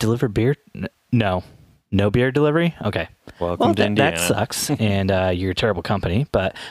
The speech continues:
Speaker 1: gonna place this order anyways. So, um, yeah, cool. Oh no, he'll pay for it when it gets there.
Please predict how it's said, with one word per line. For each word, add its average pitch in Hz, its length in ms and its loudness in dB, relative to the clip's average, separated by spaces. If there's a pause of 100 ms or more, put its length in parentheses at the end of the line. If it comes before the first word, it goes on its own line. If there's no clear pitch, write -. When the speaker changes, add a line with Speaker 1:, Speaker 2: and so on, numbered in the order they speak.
Speaker 1:
gonna 151 100 0
place 143 220 0
this 143 100 -4
order 127 220 2
anyways. 92 440 0
So, 90 360 0
um, 95 440 0 (880)
yeah, - 160 0 (380)
cool. - 160 0 (600)
Oh 156 140 2
no, 131 160 2
he'll 175 180 2
pay 101 200 0
for 82 180 -2
it 82 100 -6
when 92 120 0
it 90 40 0
gets 87 200 -2
there. 87 160 -6